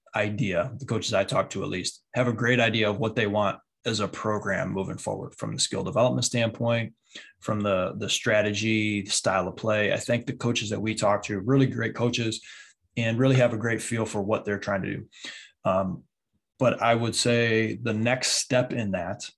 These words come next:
and some are doing it, but I'd say not everyone is, is helping your players really develop their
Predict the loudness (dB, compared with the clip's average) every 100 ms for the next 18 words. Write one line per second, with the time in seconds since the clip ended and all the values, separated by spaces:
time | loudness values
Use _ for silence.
0 | _ _ _ -4 0 0 0 0 0 0
1 | 0 -2 -4 -18 _ -2 0 0 0 -2
2 | -2 -4 -10 -6 -2 0 0 0 -2 -2
3 | -2 -4 -6 -8 _ _ -20 0 2 4
4 | 2 2 0 0 0 0 -4 -6 -8 -12
5 | _ -20 _ 2 6 6 4 2 2 4
6 | 4 0 0 0 0